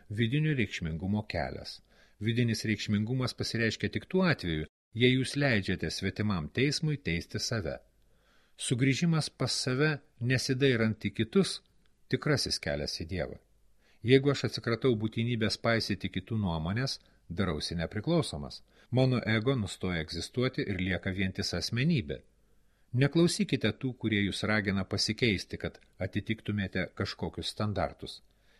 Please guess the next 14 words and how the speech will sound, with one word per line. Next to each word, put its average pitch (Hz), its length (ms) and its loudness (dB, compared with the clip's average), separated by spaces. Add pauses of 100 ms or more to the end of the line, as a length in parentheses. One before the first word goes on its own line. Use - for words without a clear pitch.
(200)
Jie 120 240 6
verčia 131 320 2
jūs 120 240 0
išduoti 113 400 -2
save, 117 380 -2 (540)
nusigręžti 120 760 2
nuo 80 120 -2
savo 80 300 -2
sielos 143 540 0 (420)
ir 120 140 4
laikytis 165 500 4
švytuoklės 143 680 0
taisyklės: 82 640 -2 (340)
„Daryk 117 480 0